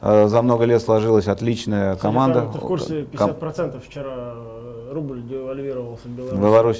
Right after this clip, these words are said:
Speaker 2: Там
Speaker 1: да,
Speaker 2: че-то
Speaker 1: да,
Speaker 2: щас у
Speaker 1: да,
Speaker 2: нас
Speaker 1: да,
Speaker 2: будет
Speaker 1: да.
Speaker 2: в связи с этим.
Speaker 1: Но он давно девальвировался, но просто открыли просто свободную, свободный рынок валюты, и поэтому он упал.
Speaker 2: Плохо щас будет, да, для бизнеса это или как?
Speaker 1: Ну, конечно, плохо. Конечно, народ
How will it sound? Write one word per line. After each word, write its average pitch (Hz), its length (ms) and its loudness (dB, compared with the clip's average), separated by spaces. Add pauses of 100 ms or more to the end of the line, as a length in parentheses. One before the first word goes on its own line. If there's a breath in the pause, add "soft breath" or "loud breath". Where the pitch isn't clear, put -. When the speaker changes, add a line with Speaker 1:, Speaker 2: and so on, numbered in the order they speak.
Speaker 2:
Там 107 100 4
Speaker 1:
да, 104 120 2
Speaker 2:
че-то 104 120 2
Speaker 1:
да, - 60 2
Speaker 2:
щас 101 120 0
у - 20 -2
Speaker 1:
да, 101 120 0
Speaker 2:
нас 101 100 0
Speaker 1:
да, 104 100 2
Speaker 2:
будет 101 80 -2
Speaker 1:
да. 104 120 -2
Speaker 2:
в 101 40 -6
связи 101 200 -6
с 113 100 -14
этим. 135 100 -12 (260 loud breath)
Speaker 1:
Но 120 160 4
он 156 80 4
давно 170 240 6
девальвировался, 139 720 6
но 107 80 0
просто 117 760 6
открыли 123 400 2
просто 104 320 0
свободную, 104 680 0 (180)
свободный 107 380 2
рынок 101 300 2
валюты, 107 480 0
и 98 80 -10
поэтому 104 360 -6
он 104 100 -4
упал. 95 280 -10 (480)
Speaker 2:
Плохо 170 240 -4
щас 139 160 -14
будет, 117 220 -14
да, 143 160 -6
для 127 140 -12
бизнеса 113 320 -18 (100)
это - 120 -20
или 113 100 -16
как? 110 200 -18
Speaker 1:
Ну, - 80 -10
конечно, 120 300 0
плохо. 92 240 -6 (500)
Конечно, 101 320 -10
народ 98 340 -4